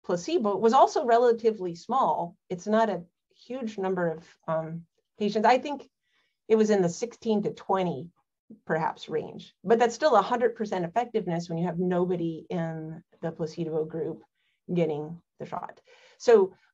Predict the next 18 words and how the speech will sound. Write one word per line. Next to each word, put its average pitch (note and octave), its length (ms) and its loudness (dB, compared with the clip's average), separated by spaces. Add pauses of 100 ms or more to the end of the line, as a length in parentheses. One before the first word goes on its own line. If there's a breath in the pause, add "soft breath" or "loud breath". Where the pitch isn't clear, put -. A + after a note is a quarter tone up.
(420)
these G#3+ 160 -2
kids A#3 180 0
are A3 80 6
not G#3+ 320 6
exposed G3 800 0 (160)
directly F3+ 520 -2
to - 140 -8
covid. G3 580 -2 (260)
Um, E3+ 260 2
they're G#3 140 6
just G#3+ 200 4
living G3 640 2
their F3+ 160 -2
lives E3+ 720 -2 (100)
and F#3 160 2
getting E3+ 280 2
covid F3 480 -2
because E3+ 600 -6